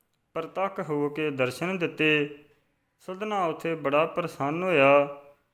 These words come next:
ਕਿਉਂਕਿ ਭੋਗ ਤੇ ਮੋਖ ਦੋਨੋਂ ਹੀ ਪਦਾਰਥ ਸਧਨੇ ਨੂੰ ਪ੍ਰਾਪਤ ਹੋ ਗਏ। ਤਾਂ ਜਿਹੜੇ ਲੋਕ ਆਖਦੇ ਸਨ ਕਿ ਇਹ ਦੋਸ਼ੀ ਹੈ, ਉਹਨਾਂ ਨੇ ਵੀ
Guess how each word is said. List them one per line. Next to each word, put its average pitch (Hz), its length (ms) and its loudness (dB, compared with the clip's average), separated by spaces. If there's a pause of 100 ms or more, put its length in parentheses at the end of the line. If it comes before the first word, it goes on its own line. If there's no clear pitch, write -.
(200)
ਕਿਉਂਕਿ 170 400 -8
ਭੋਗ 147 400 -4
ਤੇ 175 200 -4
ਮੋਖ 151 400 -2
ਦੋਨੋਂ 170 380 -2
ਹੀ 196 100 -4
ਪਦਾਰਥ 139 560 0 (680)
ਸਧਨੇ 208 500 -8
ਨੂੰ 190 160 -4
ਪ੍ਰਾਪਤ 139 540 -2
ਹੋ 127 140 -2
ਗਏ। 120 240 0 (960)
ਤਾਂ 180 200 -2
ਜਿਹੜੇ 202 340 2
ਲੋਕ 139 420 -2 (880)
ਆਖਦੇ 170 440 -4
ਸਨ 160 300 -4
ਕਿ 156 320 0
ਇਹ 160 200 0
ਦੋਸ਼ੀ 156 540 2
ਹੈ, 143 380 6 (720)
ਉਹਨਾਂ 190 400 4
ਨੇ 175 220 2
ਵੀ 160 300 4